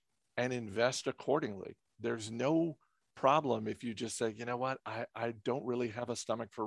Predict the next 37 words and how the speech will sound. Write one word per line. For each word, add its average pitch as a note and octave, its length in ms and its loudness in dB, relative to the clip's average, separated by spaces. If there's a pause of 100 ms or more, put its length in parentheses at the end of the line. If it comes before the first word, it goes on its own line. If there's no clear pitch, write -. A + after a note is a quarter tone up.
(120)
risk - 180 -2
and G#2 100 -4
I'm A2 180 -4
just G2+ 140 -10
gonna A2+ 140 -6 (120)
go G#2+ 80 -4
for G#2 180 -12
safer A2+ 380 -2
investments. G#2+ 520 -2 (240)
I'm B2 100 2
gonna A#2+ 220 2
go A2 40 2
for A2+ 140 -4
broad A2 460 4
market A2 400 -4
index G#2+ 380 -4
funds." G#2+ 180 -8
That's D#3 260 0
great. G3 180 2
That's D3 200 2
a C3 80 -8 (100)
great C3 220 2
way A#2+ 180 0
to A#2+ 140 -6
invest. B2+ 540 -6 (720)
And A#2 360 4
it B2+ 140 0
all B2+ 140 6
ties B2 320 4
into A2 160 -4
something A2 280 -4
we've A2+ 260 -4
talked G#2+ 180 0
about G#2 180 -2
before, G#2+ 280 -4
Matt, G#2+ 260 -2
the A2+ 60 -4